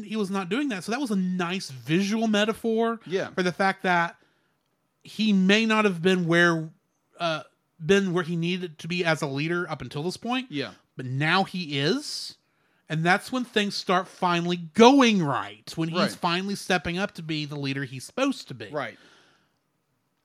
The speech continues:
Speaker 1: And then you get everyone transforming. And then everyone getting their memories back.
Speaker 2: Yeah.
Speaker 1: I'm sitting there going,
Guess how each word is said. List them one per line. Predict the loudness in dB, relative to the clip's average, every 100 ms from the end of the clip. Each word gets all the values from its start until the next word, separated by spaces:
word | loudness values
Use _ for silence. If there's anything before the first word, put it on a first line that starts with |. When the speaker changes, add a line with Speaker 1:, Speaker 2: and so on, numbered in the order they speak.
| _ _ _ -20 -8
Speaker 1:
And | -2 0
then | 0
you | 2
get | 2 4
everyone | 2 2 0 0 -2
transforming. | -2 -4 -4 -4 -2 -2 -2 -2
And | 2
then | 2 2 _ -20 -20 -12
everyone | -10 -4 -2 2 2 4
getting | 4 4 4
their | 2
memories | 4 2 2 0 0 -2
back. | -2 -2 -6 -16 -10
Speaker 2:
Yeah. | -4 -2 -4 2
Speaker 1:
I'm | 4 4
sitting | 4 0
there | 2
going, | 4 4 4 0